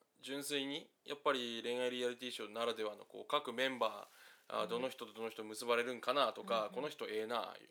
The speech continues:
Speaker 1: とか、ここは良かったなみたいな、まあ、楽しみ方も結構できると思うんですけど、
Speaker 2: うんうんうん。
Speaker 1: レディーチームの方から紹介していくとどうですか、メンバーは。
Speaker 2: 男側の人がってことですか？
Speaker 1: あ、まず確かに、まあ、男性もね、ちょっと話したいけど。
Speaker 2: まあ、男性はもうバチバチのイケメンのパーソナルジムを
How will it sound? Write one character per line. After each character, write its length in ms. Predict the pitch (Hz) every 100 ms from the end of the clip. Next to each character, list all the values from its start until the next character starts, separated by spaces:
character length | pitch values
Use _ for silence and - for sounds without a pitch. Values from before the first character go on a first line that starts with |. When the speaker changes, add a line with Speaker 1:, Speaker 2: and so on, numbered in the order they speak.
| _ - - _
Speaker 1:
と 100 | -
か、 120 | 110
こ 140 | 120
こ 120 | 117 147
は 120 | 117
良 80 | 107
か 100 | 110
っ 60 |
た 120 | 113
な 120 | 113 113
み 80 |
た 100 | 107
い 40 | 98
な、 220 | 87 85 -
ま 120 | 110 110
あ、 20 |
楽 140 | 127
し 100 | 120
み 60 | 123
方 160 | 123
も 80 | 110
結 160 | - 110
構 80 | 104
で 140 | 110
き 100 | 117
る 80 | 110
と 80 | 107
思 140 | 104
う 40 |
ん 120 | 82 82
で 80 |
す 160 | 98 90
け 100 | 107
ど、 160 | 113 107
Speaker 2:
う 40 |
ん 40 |
う 40 | 98
ん 20 |
う 20 |
ん。 40 | 90 - - - - -
Speaker 1:
レ 160 | 143
デ 140 | 165 220
ィ 40 |
ー 20 |
チ 140 | - 240
ー 60 |
ム 60 | 185
の 80 | 120
方 140 | 113
か 100 | 110
ら 80 | 107
紹 180 | - 110
介 140 | 113
し 40 | -
て 60 |
い 40 | 113
く 60 |
と 120 | 104
ど 140 | 101 113
う 40 |
で 60 | 110
す 80 | -
か、 100 | 101
メ 140 | 107
ン 100 | 104
バ 80 | 87
ー 20 | -
は。 120 | - - _ _ _ _ -
Speaker 2:
男 460 | 196 208 185 175
側 240 | 165 175 170
の 80 | 165
人 180 | -
が 120 | - -
っ 40 |
て 120 | -
こ 60 | -
と 80 | 143
で 80 | 151
す 80 |
か？ 60 | 151
Speaker 1:
あ、 40 | 202
ま 0 |
ず 60 |
確 200 | 147 143
か 60 | 123
に、 60 | 110
ま 120 | 110
あ、 60 |
男 260 | 110 143 175
性 180 | 180 170
も 140 | 160
ね、 120 | 165 - - -
ち 20 | -
ょ 20 |
っ 20 |
と 80 | 120
話 240 | 107 110 -
し 60 |
た 80 | 113
い 60 | 107
け 100 | -
ど。 160 | -
Speaker 2:
ま 140 | 190 190
あ、 20 |
男 280 | 208 262 277
性 120 | 269
は 360 | 220 202 196 -
も 180 | 170
う 60 | 170
バ 160 | 185 190
チ 120 | 208
バ 120 | 202
チ 160 | 196 208
の 140 | 208
イ 100 | 175
ケ 160 | 180 185
メ 140 | 180
ン 120 | 175
の 220 | 175 170 -
パ 140 | - 196
ー 20 |
ソ 100 | 196
ナ 80 | 185
ル 80 |
ジ 100 | 170
ム 160 | 175 156
を 180 | - 185